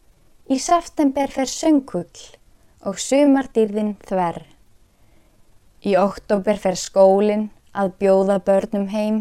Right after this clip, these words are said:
Í nóvember er náttlangt um norðurljósa geim. Þótt desember sé dimmur, þá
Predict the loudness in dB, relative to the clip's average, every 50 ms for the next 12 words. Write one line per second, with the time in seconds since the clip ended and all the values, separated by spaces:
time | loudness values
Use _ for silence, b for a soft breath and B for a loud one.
0 | -6 -8 _ _ _ _ _ _ _ _ _ _ _ _ _ -20 -20 _ _ -2
1 | 2 4 4 4 6 6 4 4 2 0 -2 -4 -2 -2 -4 -6 -8 -10 -10 -10
2 | -8 -6 -4 -4 -4 -4 -4 -6 -10 -12 -10 -8 -8 -8 -10 -14 -20 -20 -20 -20
3 | -20 _ _ -10 -4 -2 -2 0 0 2 0 0 0 0 -2 -2 0 0 0 0
4 | -2 -4 -6 -10 -6 -2 0 0 0 0 -4 -6 -10 -12 _ _ _ _ _ _
5 | _ _ _ _ _ _ _ _ _ _ _ _ _ _ _ _ _ _ _ _
6 | _ -2 -2 0 -2 -2 _ _ 6 8 8 6 6 2 -2 -4 -4 -2 -2 -2
7 | -2 -2 -4 -6 -6 -6 -4 -2 -2 0 0 0 0 -2 -2 -4 -6 -10 -16 -20
8 | _ _ _ _ -6 -4